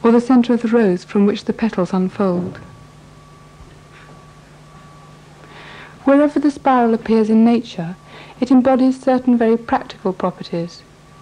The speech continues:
of wrapping, protection, strength, economy, of close packing, such as we see in the pine cone,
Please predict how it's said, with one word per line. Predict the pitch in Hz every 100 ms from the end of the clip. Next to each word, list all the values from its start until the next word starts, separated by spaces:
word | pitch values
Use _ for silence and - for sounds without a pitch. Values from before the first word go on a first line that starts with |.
| - - - - -
of | 247 226
wrapping, | 254 247 - 196 226 - -
protection, | 240 240 240 - - 180 185 214 - - - - - - -
strength, | - - 233 214 233 - - - - -
economy, | 269 240 247 240 220 214 254 - - - -
of | 240 -
close | 247 247
packing, | 247 240 226 - 180 196
such | - - 226
as | 208
we | 208
see | 202 202
in | 196
the | 208
pine | - 208 196
cone, | 190 175 175 196